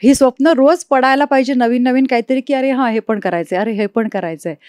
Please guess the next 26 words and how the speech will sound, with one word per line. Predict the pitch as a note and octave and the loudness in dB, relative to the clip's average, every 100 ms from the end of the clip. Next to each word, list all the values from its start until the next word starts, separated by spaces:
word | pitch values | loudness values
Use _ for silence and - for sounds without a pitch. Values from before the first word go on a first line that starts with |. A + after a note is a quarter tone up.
| - - - | -20 -18 -4
आणि | A3 C4 | 0 0
एक | - C4 C#4 | 2 2 2
स्वप्न | C#4 C4 C4+ | 0 2 4
होतं | D4 C#4+ | 4 2
फक्त | C#4 C#4 - C#4 | 0 0 0 -2
की | C#4+ | 0
ते | C#4 C#4 - | 2 2 2
सारेगमचं, | A3 G#3 A3+ A#3 A#3+ A#3+ C4 - | 0 2 2 2 0 0 -2 0
ते | A#3+ | 0
माझं | A#3+ G#3+ | 2 -2
झालं | A#3 G#3+ G#3+ | -2 0 -2
पूर्ण | G#3+ G3 F#3+ G#3 _ - - _ | -2 -2 -2 -6 _ -20 -20 _
की, | A#3 A3 A3+ | -2 0 0
अ, | - | 0
एकोणीसशे | G#3 G3+ G3 G#3+ A3+ | -2 -2 -2 -4 -4
पंच्याण्णवमध्ये | G#3 G3+ G3 G#3 G#3+ G#3 G#3 | -4 -2 -2 -2 -2 -4 -4
मी | G#3 | -6
सारेगममध्ये | G3+ E3+ F3+ F#3+ F#3 F#3 F#3 | -2 -2 -2 -4 -6 -6 -4
गेली | F3+ F#3 | -4 -2
होती. | G3 G3 G#3 | -4 -4 -8
नागपूरकडनं | F#3 - G3+ F#3+ G#3 G3 G3+ | -8 -8 -6 -4 -4 -4 -4
म्हणजे | F#3+ F#3+ | -4 -4
विदर्भाकडनं | F#3 G3 G3 G#3+ A#3 A3 A#3 A#3+ - | 0 0 2 0 -2 -4 -4 -4 -8
मी | A3 A#3 A3+ | -4 -2 -2
होती, | G#3+ G#3+ A#3+ - - - _ | -4 -4 -8 -8 -20 -20 _
अ, | - | -2